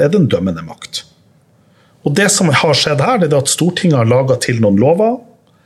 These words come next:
og de lovene har jeg på en måte laget til på en ulike måter. Departementet, regjeringen har fattet noen beslutninger med utgangspunkt i de lovene, og så har Høyesterett sagt at de beslutningene som regjeringen har tatt,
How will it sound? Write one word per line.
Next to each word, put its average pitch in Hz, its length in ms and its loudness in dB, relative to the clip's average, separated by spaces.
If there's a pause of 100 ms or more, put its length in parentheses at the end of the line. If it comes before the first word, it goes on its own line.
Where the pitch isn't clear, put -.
(260)
og 123 160 0
de 143 140 2 (100)
lovene 143 480 2 (160)
har 123 160 2
jeg - 80 -2
på - 80 -2
en 117 80 2
måte 113 240 -2
laget 120 300 0
til 113 100 -2
på 113 80 -2
en 107 140 -2 (500)
ulike 127 380 2
måter. 208 500 0
Departementet, 165 800 0 (320)
regjeringen 170 480 2
har 113 80 0
fattet 135 400 0
noen 117 160 2
beslutninger 170 720 0
med 123 160 0
utgangspunkt 120 640 -2
i 98 80 -2
de 110 80 2
lovene, 196 400 2 (680)
og 202 80 0
så 254 80 0
har 175 160 2
Høyesterett 180 400 0
sagt 147 240 -2
at 113 160 0
de 131 160 2
beslutningene 143 840 0 (100)
som 135 300 0 (260)
regjeringen 123 800 2 (400)
har - 260 0
tatt, 240 300 -4